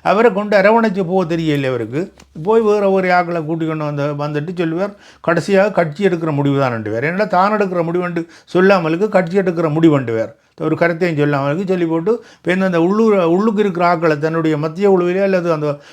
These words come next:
முக்கியமான உறுப்பினர்களை தன்னுடைய கையில வச்சு கொண்டு அதுக்கு ஒரு தீ-, ஒரு தீர்வை கொண்டு வர மாதிரி சொல்லி கட்சி எடுக்கிற முடிவாக தன்னுடைய முடிவை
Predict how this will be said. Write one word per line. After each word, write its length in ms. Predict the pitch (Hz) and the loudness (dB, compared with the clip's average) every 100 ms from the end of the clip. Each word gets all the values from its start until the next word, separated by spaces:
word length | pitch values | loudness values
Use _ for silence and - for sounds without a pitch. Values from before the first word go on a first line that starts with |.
| - | -4
முக்கியமான 580 | 175 180 233 208 180 165 | -2 0 0 0 0 2
உறுப்பினர்களை 600 | 190 202 214 180 165 151 | 2 0 0 2 2 0
தன்னுடைய 400 | 165 180 170 143 | -2 0 0 2
கையில 340 | 175 208 208 | 0 0 -2
வச்சு 220 | 175 160 | -2 -2
கொண்டு 360 | 156 156 226 - - - | -4 -2 -4 -4 -20 -6
அதுக்கு 240 | 165 185 | -2 0
ஒரு 160 | 185 156 | -2 -2
தீ-, 180 | 180 160 | -2 -2
ஒரு 140 | 147 | -2
தீர்வை 340 | - 220 220 185 | 0 2 2 0
கொண்டு 200 | 175 165 | 0 2
வர 220 | 160 151 | 2 2
மாதிரி 240 | 147 139 131 | -2 -4 -6
சொல்லி 260 | 180 196 | -6 -4
கட்சி 300 | 226 208 170 | -2 -2 0
எடுக்கிற 300 | 185 165 165 | -2 -2 -4
முடிவாக 320 | 160 170 180 | -2 0 0
தன்னுடைய 440 | 196 196 185 170 160 | 2 0 0 -2 -2
முடிவை 380 | 156 170 175 | -2 -2 -2